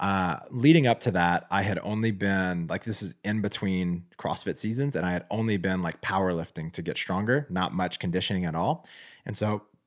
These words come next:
as soon as I started, I'm giving myself,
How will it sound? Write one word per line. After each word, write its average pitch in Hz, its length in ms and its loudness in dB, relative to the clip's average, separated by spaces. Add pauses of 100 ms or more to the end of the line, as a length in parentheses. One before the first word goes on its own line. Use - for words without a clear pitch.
(360)
as - 100 -10
soon 139 180 -2
as 147 100 2
I 107 60 6
started, 90 540 2
I'm 92 140 -4
giving 95 260 0
myself, 87 640 -4